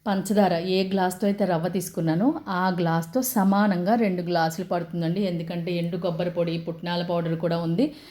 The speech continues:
ఇలాచీ పౌడర్, ఇవన్నీ కూడా చక్కగా ముందు మనం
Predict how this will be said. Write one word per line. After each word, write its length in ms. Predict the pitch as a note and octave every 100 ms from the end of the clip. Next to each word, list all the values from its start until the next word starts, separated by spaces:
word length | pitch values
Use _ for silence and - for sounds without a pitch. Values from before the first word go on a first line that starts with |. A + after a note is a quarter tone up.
| - -
ఇలాచీ 580 | F#3 F3+ E3+ E3 E3 F3
పౌడర్, 400 | E3+ E3+ E3 E3+
ఇవన్నీ 540 | E3+ D#3+ D3+ E3 A#3
కూడా 200 | C#4+ B3+
చక్కగా 560 | A#3 A3 E3 - G#3 G#3+
ముందు 300 | G3+ F3+ F#3
మనం 300 | F3+ F3 F3